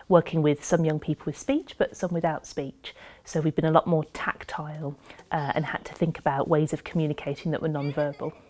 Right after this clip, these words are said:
It's allowed everyone to engage in the process. So some people, we've used language as well, and we've sort of explored things verbally in addition to the tactile work. But for some people, it's really solely focused on, um, touch and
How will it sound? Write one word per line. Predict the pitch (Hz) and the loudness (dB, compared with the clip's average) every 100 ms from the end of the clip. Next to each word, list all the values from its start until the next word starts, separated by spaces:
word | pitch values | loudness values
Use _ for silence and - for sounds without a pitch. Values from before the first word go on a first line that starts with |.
| - | -2
It's | - | 4
allowed | 196 190 180 | 6 6 6
everyone | - 202 180 151 | 4 6 6 4
to | - 151 | 0 0
engage | 156 143 156 | 2 0 -2
in | 135 | -2
the | 151 | -4
process. | - 127 - - 156 | -2 -2 -2 -6 -8
So | - 135 | -4 -2
some | - 196 | 0 2
people, | 190 165 156 156 147 - - - | 2 0 0 2 0 -2 -14 -6
we've | 156 | 0
used | 151 131 | 2 4
language | 156 143 139 143 | 4 4 2 -2
as | 143 | 0
well, | 160 151 208 | 2 4 4
and | 170 | 2
we've | 143 - - | -2 -6 -12
sort | - - | -4 -2
of | 156 | -2
explored | - - - 156 143 - | -6 -6 0 4 2 0
things | 151 139 135 - _ | -2 -2 -4 -10 _
verbally | - 175 156 147 151 | 2 6 6 4 2
in | - 160 | 4 2
addition | 147 170 - 156 | 2 0 0 -4
to | - | -4
the | 143 | -6
tactile | - - - - 147 151 | -4 -4 -4 -6 -4 0
work. | 156 185 - - - - - | 2 2 0 -8 -18 -10 0
But | 165 | 2
for | 208 | 4
some | 233 214 | 4 4
people, | 196 175 170 | 4 2 2
it's | 165 - | 0 4
really | 202 180 - - | 2 4 0 -2
solely | - 220 | 4 6
focused | 208 202 190 185 - | 8 6 6 2 4
on, | 160 156 151 - | 4 4 2 -2
um, | 156 139 139 139 - - - _ | -2 -2 -2 -4 -10 -18 -20 _
touch | - 190 - - - - - | 2 2 2 -6 -10 -8 -8
and | 143 147 147 147 | -8 -6 -8 -10